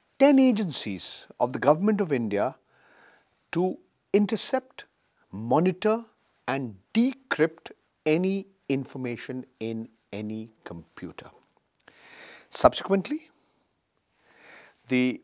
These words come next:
Ministry of Electronics and Information Technology has issued what it calls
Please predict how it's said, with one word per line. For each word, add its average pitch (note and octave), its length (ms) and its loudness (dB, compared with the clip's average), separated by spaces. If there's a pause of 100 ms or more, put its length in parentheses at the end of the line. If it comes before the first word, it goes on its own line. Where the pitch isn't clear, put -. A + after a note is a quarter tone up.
(160)
Ministry G3+ 440 2
of - 320 4 (180)
Electronics A#2 800 0
and G#2 80 -6 (100)
Information B2+ 600 -4
Technology G#2 960 -8 (800)
has B2 600 2 (1080)
issued B3+ 420 0
what A#3 160 0
it A3 140 -8
calls A#3 340 -2